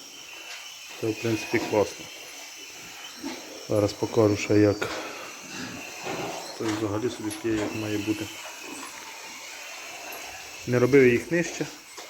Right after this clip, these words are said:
Я думаю, так буде їх більш ніж достатньо. Все, все, покажу зараз ще з другої сторони, як в мене вийшло. О, цей вже напився. Да.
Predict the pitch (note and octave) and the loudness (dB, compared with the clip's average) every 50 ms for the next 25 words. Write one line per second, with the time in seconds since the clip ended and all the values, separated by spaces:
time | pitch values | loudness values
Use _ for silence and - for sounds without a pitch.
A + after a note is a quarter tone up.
0 | - - - - - - - - B2 B2 B2 A#2+ A2 - B2+ A#2 G#2+ - - A#2 | -16 -16 -16 -18 -16 -8 -6 -2 0 2 2 2 4 6 6 4 6 4 2 2
1 | A2 A2 G#2+ G#2+ - - - - - - - - - - - - A#2 A2+ - A#2+ | 2 2 2 2 0 -4 -8 -10 -12 -14 -16 -16 -12 -4 0 0 0 2 2 0
2 | G#2+ G#2+ G#2 G2 - - G#2 G2 F#2 F#2 G2 G2+ G2+ - - - - - - - | 0 0 0 -2 0 0 0 0 0 0 -4 -8 -10 -10 -12 -14 -16 -16 -16 -16
3 | - - - - - - - - - - - - - - - - - - - - | -16 -16 -16 -16 -16 -16 -18 -18 -18 -18 -16 -16 -14 -14 -14 -12 -14 -14 -14 -16
4 | - - - - - - - - - - - - - - G1+ G1+ G1+ - - - | -16 -16 -16 -16 -14 -14 -14 -12 -12 -14 -14 -14 -12 -10 -10 -10 -10 -10 -12 -12
5 | - - - - - - - - - - - - - - - - - - - - | -12 -10 -10 -10 -10 -12 -12 -12 -12 -12 -12 -12 -14 -14 -12 -10 -10 -8 -8 -8
6 | - - - - - - - D3 D#3+ D#3+ D#3+ - - - - - - - - A2 | -8 -10 -10 -8 -2 2 4 4 4 2 0 -4 -10 -12 -14 -14 -12 -6 -4 -2
7 | G2+ F2+ - - - - - - G#2+ G#2 G#2 G2+ G#2 G2+ G#2 - - G#2+ G#2 G#2+ | -2 -2 -4 -6 -8 -6 -2 0 2 2 4 4 2 2 2 0 -4 -4 -2 2
8 | A#2+ A2+ A2 - - D3 D#3 E3 E3+ E3 E3 - - - - - - - - - | 4 4 4 4 2 2 4 4 4 2 0 -4 -10 -20 -20 -20 -20 -20 -20 -20
9 | - - - - - - C3 - - - - B2 A#2 A#2 - - B2 B2 A#2+ B2 | -20 -20 -18 -12 -8 -6 -6 -6 -6 -4 0 0 0 0 0 0 0 2 2 2
10 | A2+ - - B2 B2 A#2+ - - B2+ B2+ A#2+ A2+ - - B2+ A2+ - - - - | 2 4 4 4 4 4 4 4 4 6 4 2 -2 -6 -8 -8 -10 -10 -10 -10
11 | - - - - - A2 G#2 G#2 G#2+ - - C3+ B2+ A#2+ A2+ G#2+ G2+ - - F3+ | -10 -8 -8 -8 -6 -6 -6 -6 -4 0 2 4 4 4 4 0 0 2 0 0
12 | F3 - - C#3+ D3 - - - - _ _ _ - - - - - - _ _ | 0 -2 -4 -8 -8 -10 -14 -20 -20 _ _ _ -20 -20 -20 -20 -20 -20 _ _
13 | _ _ _ - - - - - _ _ _ _ _ _ _ _ _ - - - | _ _ _ -20 -18 -18 -20 -20 _ _ _ _ _ _ _ _ _ -20 -20 -18
14 | - - - - - - _ _ _ _ - - F#2 - - - - - - A2+ | -16 -14 -14 -14 -16 -20 _ _ _ _ -10 -6 -6 -6 -6 -8 -14 -12 -4 2
15 | A2 A2+ B2+ | 4 4 4